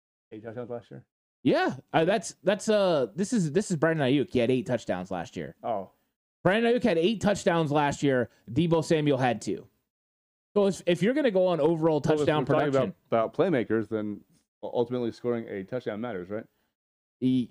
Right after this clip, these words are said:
Speaker 2: okay, so then, then,
Speaker 1: <laughs>
Speaker 2: then by your, your expectations, years where guys don't have the numbers. I mean, there was one year where Keyshawn Johnson had over twelve hundred yards receiving and one touchdown. Does it make him not a playmaker?
Speaker 1: No.
Speaker 2: I'm just saying, like,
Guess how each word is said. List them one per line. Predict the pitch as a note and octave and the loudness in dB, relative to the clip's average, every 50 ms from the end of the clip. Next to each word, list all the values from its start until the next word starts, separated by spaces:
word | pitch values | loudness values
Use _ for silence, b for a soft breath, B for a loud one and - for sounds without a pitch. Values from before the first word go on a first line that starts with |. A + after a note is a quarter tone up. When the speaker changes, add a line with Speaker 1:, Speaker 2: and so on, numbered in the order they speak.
| - - | -8 -2
Speaker 2:
okay, | E2+ A#2 E3 - - F#2+ A#2 F3 F3+ | -2 -2 0 2 2 2 2 0 0
so | - - C3+ B2+ C3 A#2+ | 0 0 2 2 2 2
then, | A2+ - C3 B2+ | 2 0 2 2
then, | C3 - - D3+ D3 C#3+ | 2 2 2 0 0 0
Speaker 1:
<laughs> | C3+ | 0
Speaker 2:
then | F#3+ D3 D3+ F#3+ F3 D3+ | 0 2 2 2 2 2
by | D3+ D3 | 2 2
your, | C#3+ C#3 C3 C3 C#3 D3 F3+ A3 A#3 G#3 F3+ - | 2 2 0 -2 0 2 2 2 2 0 -2 -2
your | - D#3+ F3 F3 E3+ | 0 0 2 2 2
expectations, | D#3+ - - E3 C#3+ B2+ - D#3+ D#3 D#3+ - D3+ C#3+ C#3 C3+ A#2 | 0 0 0 0 0 2 2 0 0 2 2 2 2 2 0 0
years | C#3+ C3+ C#3+ D3+ D3+ D3 C3+ B2 | 0 2 2 2 2 2 0 0
where | A#2+ C3+ C#3 C#3 C3+ C3 C3 B2 - b b b b b b b b b G#2 | 0 2 2 4 2 2 2 0 -2 b b b b b b b b b -2
guys | A#2+ D3 C#3+ C#3+ C#3 C#3 B2 A2+ | 0 2 2 2 2 0 0 -2
don't | A2 - D3+ D#3 D#3+ D3 | 0 0 2 2 2 0
have | B2+ A#2 C3 C3 C3 B2+ | 0 0 2 2 2 2
the | B2 B2+ | 0 2
numbers. | A#2+ B2 C3+ C#3+ D3 C3+ C3 A#2+ A2+ A2+ A#2+ - - b b b b b b | 2 2 2 2 2 2 2 4 2 2 0 -2 -6 b b b b b b
I | - | 2
mean, | D3+ D#3 | 2 4
there | D#3 F3 | 4 2
was | F3+ D#3+ B2+ | 2 2 2
one | B2+ D3+ E3 E3 | 2 2 2 4
year | D#3+ D3+ D#3 | 4 4 4
where | D3 C3+ | 4 2
Keyshawn | B2 - E3 D3+ - E3+ D3 C#3 C3+ | 2 2 0 2 4 2 2 2 2
Johnson | C3 C3 C3+ D3 - - D3 | 2 2 2 2 2 2 2
had | C#3 C#3 | 2 4
over | C#3 C3 C3 | 4 2 0
twelve | - - - D#3 D#3 D#3 C#3+ | -2 0 0 2 2 2 2
hundred | - D#3 D#3+ D3+ C#3+ C3+ | 2 0 2 2 2 2
yards | B2 A#2+ C3+ C#3+ D3 D3 C#3+ C#3 B2+ - - b b b b | 2 2 4 4 4 2 2 0 -2 -6 -10 b b b b
receiving | - C3 B2 - F#3 G3 F3+ D#3+ D3+ | 0 0 2 2 2 2 4 2 2
and | C#3+ C3+ C3+ C3 | 2 2 2 2
one | D#3+ D#3 C#3 B2 | 2 2 2 2
touchdown. | - D#3+ F#3 - - - A#2+ A#2 | 0 0 0 0 0 2 2 2
Does | A#2 A2+ | 2 2
it | B2+ | 2
make | B2+ B2+ B2+ - | 2 2 2 2
him | C#3+ B2+ | 2 2
not | A#2+ A#2+ B2+ B2 | 2 2 2 0
a | - | 0
playmaker? | - B2 B2 A#2+ B2+ C3 C3 - D#3 D#3 D#3+ - | 0 -2 0 0 0 -2 -2 -2 -6 -8 -8 -8
Speaker 1:
No. | - - D#3 A2 F2 - - E3 _ _ _ _ _ _ _ _ _ _ _ | -4 -2 0 0 0 -2 -4 -8 _ _ _ _ _ _ _ _ _ _ _
Speaker 2:
I'm | G3 F3+ | -2 0
just | F#3 F3 - | 0 -2 0
saying, | - G3+ G3 C#3+ A#2+ | 0 0 2 2 2
like, | B2+ B2+ A2+ F#2+ - | 2 2 2 0 -4